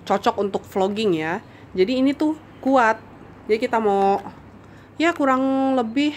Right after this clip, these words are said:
seharian tuh cukup lah. Asal dari full.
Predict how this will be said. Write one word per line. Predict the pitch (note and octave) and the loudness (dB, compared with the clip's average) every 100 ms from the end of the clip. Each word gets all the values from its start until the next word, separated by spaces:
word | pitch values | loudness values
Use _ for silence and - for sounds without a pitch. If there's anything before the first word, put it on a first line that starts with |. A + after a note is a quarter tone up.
| - | -6
seharian | - A#3 G#3+ G3+ G3+ G#3 | -6 -2 -2 0 0 0
tuh | A#3 D4 D4 - | -2 -2 -4 -8
cukup | - A#3+ G3+ | -10 -6 -4
lah. | - - - - - - - - - - - - - | -6 -10 -20 -20 -20 -20 -20 -20 -20 -20 -20 -20 -6
Asal | F3+ - A3 A3+ | -4 0 2 2
dari | F#3 A3+ | 0 -2
full. | - E3+ E3+ D#3+ | -4 -4 -4 -4